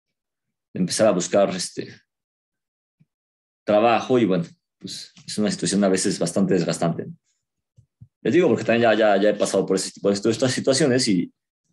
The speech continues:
pues les soy sincero, sí es, sí es desgastante, ¿no? Y a veces es como incluso frustrante, pero pues hay que, tienen que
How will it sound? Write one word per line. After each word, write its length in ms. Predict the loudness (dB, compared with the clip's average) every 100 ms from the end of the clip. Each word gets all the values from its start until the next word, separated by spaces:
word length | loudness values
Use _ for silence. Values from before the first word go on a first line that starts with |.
| _ _
pues 280 | -18 -10 -4
les 160 | -2
soy 80 | 0
sincero, 380 | 0 2 2 2
sí 140 | 0
es, 100 | -4
sí 200 | -6 -4
es 100 | -2
desgastante, 500 | 0 -2 -2 -4 -2
¿no? 120 | -2 0
Y 40 |
a 60 | 0
veces 200 | -2 -4
es 100 | -4
como 340 | -2 -4 -6 _ _ _ _ _ _ _ _ _
incluso 760 | -8 -4 -4 -2 0 0 -2 -10 _ _ _ _ _ _ _ _ _ _ _
frustrante, 560 | -2 0 2 0 0 0
pero 380 | 2 2 0 -6 _ _ _ _ _ _ _ _ _ _ -4
pues 300 | -4 -4 -12 _ _ -12
hay 140 | -4
que, 340 | 0 0 -2 -18 _ -20 _ _ _ _ _
tienen 180 | -2 -2
que 320 | 2 2 0